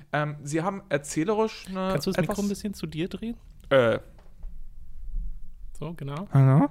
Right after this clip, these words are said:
Speaker 2: Ja.
Speaker 1: Ja, jedenfalls. Ähm, wo war ich? Ach so, ja. Ja, Larian sind toll.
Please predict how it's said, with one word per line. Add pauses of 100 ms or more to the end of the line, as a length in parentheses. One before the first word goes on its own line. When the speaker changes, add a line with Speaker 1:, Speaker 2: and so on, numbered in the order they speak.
Speaker 2:
Ja. (140)
Speaker 1:
Ja, (160)
jedenfalls. (340)
Ähm, (540)
wo
war
ich? (140)
Ach
so,
ja. (140)
Ja,
Larian
sind
toll.